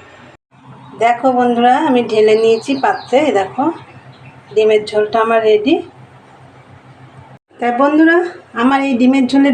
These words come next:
রেসিপিটা যদি তোমাদের ভালো লাগে, অবশ্যই লাইক, কমেন্ট, শেয়ার করো, আর চ্যানেলটি সাবস্ক্রাইব করে দিয়ে বেল বাটনটি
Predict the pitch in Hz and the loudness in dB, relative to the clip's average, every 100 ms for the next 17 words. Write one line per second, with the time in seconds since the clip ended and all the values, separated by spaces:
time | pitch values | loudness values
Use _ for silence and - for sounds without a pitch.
0 | 254 226 262 277 285 269 254 254 240 240 | 0 -2 -4 -2 0 0 -2 0 0 0
1 | - 226 226 233 254 302 240 233 240 - | -2 -2 0 0 0 0 0 -2 -4 0
2 | 262 240 214 - 226 226 220 240 220 220 | 0 2 -2 -4 -4 -4 -4 -2 -2 0
3 | 254 349 - - - - - 220 214 269 | 0 0 -4 -18 -20 -20 -6 -4 -2 -2
4 | 285 285 294 311 302 - 302 302 294 294 | -2 -2 -2 -2 -4 0 -2 0 -2 0
5 | 294 277 277 277 269 277 254 | 0 0 0 0 0 -2 0